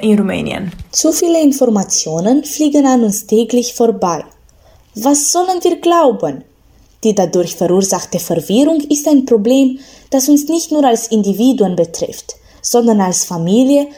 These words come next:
Speaker 2: als Staat und als Gesellschaft. Zunächst geht es um die ersten Erscheinungen des von der W H O genehmigten Impfstoffes Pfizer-BioNTech. Am achten Dezember zwanzig zwanzig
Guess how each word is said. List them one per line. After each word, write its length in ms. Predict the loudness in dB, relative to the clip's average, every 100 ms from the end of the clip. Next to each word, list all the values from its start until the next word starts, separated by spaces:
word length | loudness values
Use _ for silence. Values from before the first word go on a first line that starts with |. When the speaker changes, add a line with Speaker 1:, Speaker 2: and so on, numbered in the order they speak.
| -4
Speaker 2:
als 300 | 0 0 0
Staat 420 | -2 -2 -2 -6 -20 _
und 120 | 2
als 200 | 2 0
Gesellschaft. 840 | -2 0 0 0 -2 -8 -14 -20 -20 _ _ _ -20 -20 -12
Zunächst 640 | -4 0 2 0 -2 -10 -14 -14 -2
geht 180 | 2
es 160 | 2 2
um 80 | 2
die 180 | 0 2
ersten 440 | 0 0 0 2
Erscheinungen 720 | 2 0 0 2 2 2 2
des 320 | 2 0 -2 -4
von 180 | -2
der 220 | 0 0 2
W 140 | 0
H 120 | 2
O 180 | 2 2
genehmigten 640 | 2 -2 0 0 2 0 0
Impfstoffes 920 | 0 0 -2 -4 -4 -4 -12 -12 -14 -20 -20 -18
Pfizer-BioNTech. 1160 | -6 -2 0 0 0 0 0 0 0 -4 -6 -14 _ _ -20 -20 -8
Am 180 | -4 -2
achten 440 | -2 -4 -2 0 2
Dezember 500 | 2 2 0 0 -2
zwanzig 580 | -6 -4 -4 -4 -4
zwanzig 560 | -4 -2 -2 0 -2 -4